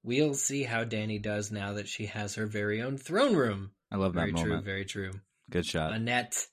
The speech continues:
Speaker 1: uh, added, "If you want justice, you've come to the wrong place.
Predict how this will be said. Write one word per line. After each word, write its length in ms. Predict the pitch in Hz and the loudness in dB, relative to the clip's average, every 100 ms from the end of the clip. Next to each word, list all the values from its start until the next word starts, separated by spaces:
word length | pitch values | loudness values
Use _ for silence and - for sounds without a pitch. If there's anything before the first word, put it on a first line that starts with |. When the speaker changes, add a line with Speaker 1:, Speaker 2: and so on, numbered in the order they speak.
| _ _ _ - | _ _ _ -6
Speaker 1:
uh, 360 | 107 107 107 101 | -2 0 0 -2
added, 460 | 104 110 110 120 131 - - | -4 -2 -2 -4 -6 -16 -12
"If 160 | 107 120 | -6 -2
you 80 | |
want 180 | 117 110 | -2 0
justice, 480 | 107 131 - 135 113 | 2 2 4 2 2
you've 140 | 113 | 2
come 240 | 110 143 123 | 2 2 2
to 60 | |
the 100 | 117 | 0
wrong 240 | 123 117 107 | 0 0 0
place. 500 | 196 220 220 - | 4 6 6 2